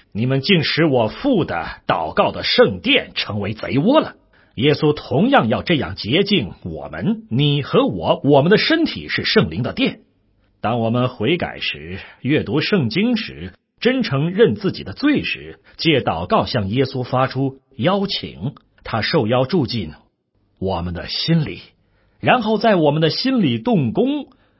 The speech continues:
圣灵感动之下，我们求主帮自己除去生命中一切不洁之物，就像换季的大扫除，把心中杂物与污秽清理干净。一颗新的心怦然跳动。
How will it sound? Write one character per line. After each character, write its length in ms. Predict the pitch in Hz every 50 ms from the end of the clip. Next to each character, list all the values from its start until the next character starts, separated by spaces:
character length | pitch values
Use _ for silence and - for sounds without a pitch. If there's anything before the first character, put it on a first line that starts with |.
| _ _ _ _ - -
圣 380 | - - - 285 262 180 127
灵 220 | 104 117 165 196 190
感 260 | - - 76 76 85
动 220 | - 175 120 104
之 180 | - 196 214 214
下， 440 | 208 - 233 240 196 - - - - - - - _ -
我 120 | - 104
们 140 | 127 131 127
求 320 | - - - 123 120 143
主 180 | 156 - 87 80
帮 300 | - 139 151 160 170 180
自 180 | 170 - 151 101
己 320 | - - 73 - - - _
除 220 | - - 139 202 262
去 140 | - 151
生 260 | 117 - - - 240 233
命 180 | 214 175 123
中 220 | - 165 170 160 135
一 240 | 95 170 254 339
切 260 | - - - 214 - -
不 180 | - 196 135
洁 220 | - - - 101 120
之 140 | - 104
物， 240 | 117 135 - - - - -
就 120 | - 139
像 260 | 123 - - 87 - - - -
换 300 | - - 202 170 120 101
季 160 | - 156 139
的 100 | 110 107
大 220 | - - 151 110
扫 200 | - - 98 95
除， 360 | 92 - - 104 131 175 202 202
把 180 | - 95 107
心 300 | 107 - - 160 160 160
中 160 | 156 160 170
杂 300 | 165 - - 113 156 214
物 300 | 254 262 240 156 - - - - - -
与 140 | - 117 131
污 220 | 127 170 254 285
秽 160 | - - 170 165
清 360 | - - 190 202 208 208 185
理 180 | - 131 123 127
干 380 | - - 135 185 226 254 262
净。 240 | - - 120 76 - _ _ _ _ _ _ _ _ _ _ _ _ _ - - -
一 100 | 165 180
颗 240 | 175 170 170 170 165
新 420 | 165 - - - - 311 330 320
的 120 | 269 180 139
心 340 | - - 196 190 190 180 175
怦 340 | - - 220 220 208 202 190
然 240 | 170 170 165 175 -
跳 260 | - - - - -
动。 220 | - 165 170 -